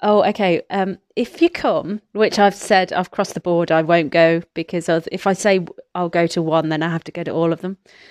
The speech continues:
But they've said, "If you do go, will, do you mind not saying <laughs> that you're a psychic medium?" 'Cause everyone will wanna know, you know.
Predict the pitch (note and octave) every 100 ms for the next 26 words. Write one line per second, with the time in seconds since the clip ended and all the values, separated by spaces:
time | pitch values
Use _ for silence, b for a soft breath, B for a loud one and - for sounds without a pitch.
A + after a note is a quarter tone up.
0 | b b b - - G3 G#3 G3+ - G#3
1 | - A3 F#3+ G#3 G3 F#3 F3 F#3+ F3 -
2 | F3 - G3+ G3 F#3+ F#3 F#3 F#3 - -
3 | F#3 A3 A3 A3 A#3+ - - - - D#4+
4 | - - F#3+ - - - - G#3 - A3+
5 | _ - - - B B B B - G#3+
6 | G#3 G#3+ A3 G#3 G3 F3+ F3 E3+ E3+ F3
7 | E3 E3+